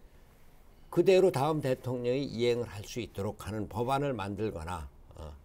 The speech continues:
뭐 최소한도 결의안을 뭐 채택을 하든지, 그렇게 해서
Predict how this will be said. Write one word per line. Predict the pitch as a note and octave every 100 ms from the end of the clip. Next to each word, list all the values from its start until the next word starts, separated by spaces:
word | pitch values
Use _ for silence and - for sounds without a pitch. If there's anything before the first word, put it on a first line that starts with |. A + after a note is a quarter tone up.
| -
뭐 | - G3+
최소한도 | - F3 D3 C#3+ C3 A#2+
결의안을 | G#2+ A2 A2 G2 F#2+ E2+ C#2+ - -
뭐 | E2
채택을 | D#2 G2 - F2 D#2
하든지, | D#2 D2 E2+ E2 - E2+ - - - -
그렇게 | C3+ B2+ C#3
해서 | B2+ E3